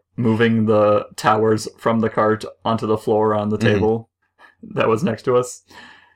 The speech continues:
Speaker 1: And so, yeah, uh, that's how we managed to break a
Speaker 2: Do,
Speaker 1: cart.
Speaker 2: do you remember how we got all the computers out after that?
Speaker 1: Oh my god, yeah. <laughs>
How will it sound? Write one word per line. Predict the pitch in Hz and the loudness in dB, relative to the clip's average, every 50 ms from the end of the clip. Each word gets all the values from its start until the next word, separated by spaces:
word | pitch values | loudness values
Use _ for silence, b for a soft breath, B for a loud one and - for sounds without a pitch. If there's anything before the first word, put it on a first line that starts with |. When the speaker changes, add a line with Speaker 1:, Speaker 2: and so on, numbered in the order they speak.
| B B _ - | B B _ -6
Speaker 1:
And | 113 107 104 104 104 101 104 - - _ _ _ _ _ _ | -4 -2 -2 -2 -4 -6 -10 -12 -14 _ _ _ _ _ _
so, | - - 123 | -4 0 2
yeah, | 127 135 123 110 104 - _ - | 4 4 2 2 -2 -8 _ -6
uh, | 107 107 107 104 104 107 104 _ _ _ _ - _ - | -2 0 0 0 0 -2 -6 _ _ _ _ -18 _ -6
that's | 120 117 - | -6 -6 -4
how | 135 117 113 | -2 0 0
we | 110 113 113 113 110 | 0 0 -2 -2 -2
managed | 110 113 110 107 110 107 - | -2 -2 -4 -4 -6 -6 -6
to | 117 | -8
break | 104 - 110 110 - | -2 -2 -2 -2 -2
a | 110 | -4
Speaker 2:
Do, | - - | -8 -4
Speaker 1:
cart. | - 113 139 - - - - | -2 -2 -2 -2 -4 -10 -4
Speaker 2:
do | - 135 139 | 2 4 6
you | 139 | 6
remember | 143 151 151 151 160 | 6 4 4 4 4
how | 147 139 147 135 | 4 4 4 4
we | 131 127 120 117 113 110 95 82 | 4 4 2 2 2 0 -4 -6
got | 110 117 104 98 101 - - | -2 0 2 2 2 0 0
all | 113 110 | -2 -2
the | 110 113 | -2 -4
computers | - 123 113 - - 120 104 104 101 - | -6 -8 -10 -6 -6 -4 -2 -2 -4 -2
out | - 90 98 104 - - | -2 -2 -2 -2 -2 -2
after | 113 123 123 - 135 131 | -6 -6 -6 -6 -6 -4
that? | 135 131 139 - _ _ _ _ _ _ _ _ _ _ _ _ _ _ _ _ _ _ _ _ _ - | -2 -2 -4 -4 _ _ _ _ _ _ _ _ _ _ _ _ _ _ _ _ _ _ _ _ _ 2
Speaker 1:
Oh | 156 160 170 | 4 4 6
my | 156 156 - | 6 6 6
god, | 135 135 123 120 120 | 6 6 4 4 4
yeah. | 123 117 107 - - 110 - - - - - - - - 202 - - - 196 - - 185 B | 6 6 6 4 4 0 -6 -10 -18 -18 -16 -16 -12 -10 -10 -8 -4 -4 -4 -4 -4 -8 B
<laughs> | B B | B B